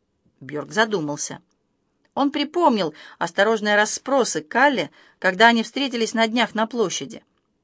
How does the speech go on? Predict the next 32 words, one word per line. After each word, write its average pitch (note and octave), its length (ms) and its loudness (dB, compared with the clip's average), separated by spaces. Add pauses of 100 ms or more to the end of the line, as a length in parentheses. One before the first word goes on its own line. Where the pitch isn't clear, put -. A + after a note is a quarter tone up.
(260)
Что - 320 0
надо E3 260 2
делать, G#3 380 0
когда E3+ 300 -4
знаешь, F#3+ 500 -2 (180)
что - 200 -14
человек F3 400 -2
преступник, G#3 680 -4 (220)
а D#3+ 100 -2
доказать E3 460 0
не A3+ 100 0
можешь? F3 460 -2 (600)
Выходит, F#3 560 -2 (300)
Калле A3 360 6
Блюмквист D3 640 -6 (240)
каким-то C#4 440 4
образом C4+ 380 4
напал C#4 320 6
на C#4 140 4
след D#4+ 280 -4
грабителей. G3+ 640 -2 (960)
«По-моему, A3+ 440 6
нам G#3+ 180 6
остается A3+ 440 2
только A3+ 280 2
пойти A#3+ 400 2
к - 60 -20 (100)
Калле C#4 400 4 (220)
и G3+ 60 -6
спросить G3 500 0
его A3 160 2
самого». A#3+ 520 0